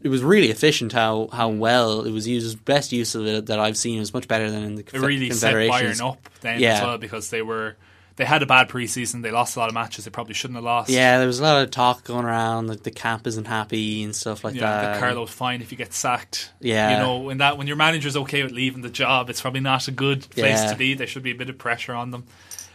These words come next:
Speaker 2: But it's, yeah, it's a, it's a, it helped them out immensely, and they got set in their ways, and, you know,
Speaker 1: Yeah,
Speaker 2: probably
Speaker 1: and, and
Speaker 2: gonna win the league from now. <laughs>
Speaker 1: Yeah, and to be fair, like, it, it was a penalty. Like, the correct
Speaker 2: Yeah,
Speaker 1: decision
Speaker 2: yeah,
Speaker 1: was given.
Speaker 2: yeah. It showed, it was an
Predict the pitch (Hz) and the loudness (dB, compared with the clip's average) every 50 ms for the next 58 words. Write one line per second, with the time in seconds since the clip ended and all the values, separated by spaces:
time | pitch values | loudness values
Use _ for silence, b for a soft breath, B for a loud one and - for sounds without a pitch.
0 | B B B _ - 123 123 - - - _ _ _ _ _ - - _ _ _ | B B B _ -2 -2 -2 -2 -4 -12 _ _ _ _ _ -20 -20 _ _ _
1 | - 147 - - 170 175 165 143 120 117 127 147 139 - 185 175 165 160 - - | -8 -6 -6 -6 -2 2 2 2 2 2 -2 -6 -8 -6 -6 -6 -6 -8 -6 -4
2 | 170 165 165 160 160 156 - - _ _ _ _ _ _ _ _ _ 160 156 139 | -2 0 0 0 0 -4 -6 -12 _ _ _ _ _ _ _ _ _ -4 0 2
3 | 143 165 185 185 - 151 143 160 190 170 - - 139 127 131 160 175 - - 120 | 2 2 2 0 -2 -2 0 0 0 0 -2 -6 -4 -4 -2 -2 -4 -4 -6 -8
4 | 113 113 117 117 117 110 117 110 110 107 107 - - 135 135 135 131 123 123 127 | -8 -8 -8 -12 -12 -10 -10 -10 -8 -8 -8 -6 -6 -8 -8 -6 -8 -6 -6 -4
5 | 139 135 135 131 113 104 98 b b b - 110 117 135 143 b b b 139 127 | -4 -6 -6 -10 -14 -18 -20 b b b -14 -10 -10 -10 -10 b b b 2 4
6 | 117 110 110 - 156 175 190 208 - - 208 214 220 220 220 208 220 233 247 254 | 4 4 4 6 8 8 8 8 6 6 6 6 6 4 4 4 4 4 4 4
7 | 208 - - - 147 143 143 151 - - - - - - 156 151 135 - 147 151 | 4 0 -4 0 4 4 4 4 0 -8 -12 -10 -4 0 0 0 2 2 2 0
8 | - - 185 175 196 220 202 175 147 135 123 147 143 131 139 139 123 131 143 147 | 2 0 2 6 8 10 10 12 10 10 8 4 2 2 4 4 8 10 10 10
9 | 139 117 113 120 123 123 117 110 107 104 107 107 110 - 127 127 123 - - 180 | 10 8 6 2 2 2 2 2 0 0 -2 -2 -2 0 0 0 0 2 4 4
10 | 180 139 123 117 117 113 110 110 107 - 127 120 113 110 110 - 123 107 - b | 6 6 4 2 2 2 0 0 0 2 0 0 0 -2 -4 -8 -10 -12 -14 b
11 | b b b b b b 151 147 - - 175 170 156 147 160 170 156 139 131 139 | b b b b b b -2 0 2 2 2 0 0 0 -2 -4 -4 -4 -4 -4
12 | 135 139 | -6 -8